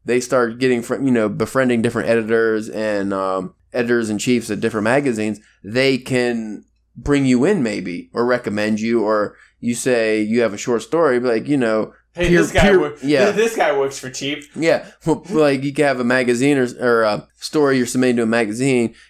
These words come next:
Speaker 1: and be like, "Yeah, you know, reviewed from," and say the name of the person that was involved in your short story. People might take it a little more seriously.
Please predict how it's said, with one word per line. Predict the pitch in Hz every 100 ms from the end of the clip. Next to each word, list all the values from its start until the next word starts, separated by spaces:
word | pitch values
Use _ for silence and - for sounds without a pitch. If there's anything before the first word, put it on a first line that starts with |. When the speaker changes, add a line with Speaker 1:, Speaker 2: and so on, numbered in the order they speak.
| -
Speaker 1:
and | 131
be |
like, | 135 147
"Yeah, | 165 151
you | 160
know, | 147 131
reviewed | 127 120 135 139 131 -
from," | 127 123 120 98
and | 113 113
say | 123 117
the | 117
name | 120 117
of | 107
the | 101
person | 117 117 113 110 110
that | 101 92 -
was | 113 120 117
involved | 107 117 117 110 101 -
in | 139 127
your | 113
short | 123 117 -
story. | 139 151 117 110 107 - _ _ -
People | 147 135 120
might | 113 113
take | 117 113
it |
a |
little | 117 113
more | 107 107
seriously. | - 240 131 - 107 104